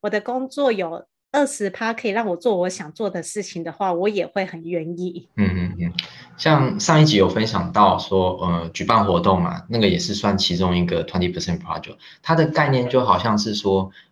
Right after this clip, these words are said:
Speaker 2: 呃，你，你在现有的工作上面，你可能有其中有一，一小部分，你一定会在工作的过程中，你有一些新的想法，或者是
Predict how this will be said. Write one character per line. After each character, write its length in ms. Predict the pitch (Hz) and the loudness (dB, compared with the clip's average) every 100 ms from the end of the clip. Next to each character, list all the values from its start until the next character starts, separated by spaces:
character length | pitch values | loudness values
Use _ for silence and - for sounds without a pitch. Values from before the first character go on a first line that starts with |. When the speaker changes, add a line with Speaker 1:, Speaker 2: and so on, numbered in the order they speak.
| _ | _
Speaker 2:
呃， 600 | 104 92 92 90 87 85 - | 0 2 0 0 -2 -2 -4
你， 380 | 98 87 85 - - | 0 0 0 -4 -10
你 80 | |
在 160 | 95 135 | 0 0
现 200 | - 135 | 2 2
有 100 | 87 | 2
的 100 | 85 | 0
工 220 | - 101 | -2 0
作 120 | 104 | 0
上 180 | 101 101 | 0 0
面， 180 | 98 87 - _ | -2 -6 -10 _
你 120 | - | -6
可 140 | 127 113 | -4 -2
能 160 | 90 | -2
有 120 | 87 82 | -2 -2
其 180 | - | -6
中 220 | 90 101 98 | -4 -4 -2
有 140 | 80 | -4
一， 160 | 78 87 | -6 -10
一 60 | 107 | -4
小 180 | 104 85 | -4 -4
部 160 | - | -8
分， 220 | 87 92 82 | -12 -10 -2
你 100 | 98 | 0
一 60 | |
定 180 | 104 135 | 2 0
会 380 | 131 131 113 104 - | 2 2 2 -2 -10
在 200 | - 120 | -4 -2
工 240 | 104 107 104 | 0 2 4
作 320 | 110 101 104 - _ _ _ _ | 4 2 0 -12 _ _ _ _
的 100 | 107 | 0
过 200 | 95 123 | 4 4
程 160 | 98 87 | 4 2
中， 160 | 90 | 0
你 40 | 92 | 2
有 140 | 90 | 2
一 40 | 92 | 2
些 160 | 95 | 0
新 220 | 85 - | -2 0
的 100 | 92 | 2
想 260 | 85 - 85 | 0 -2 -8
法， 200 | - - | -8 0
或 120 | 139 | 4
者 60 | 110 | 4
是 260 | 107 107 | 4 0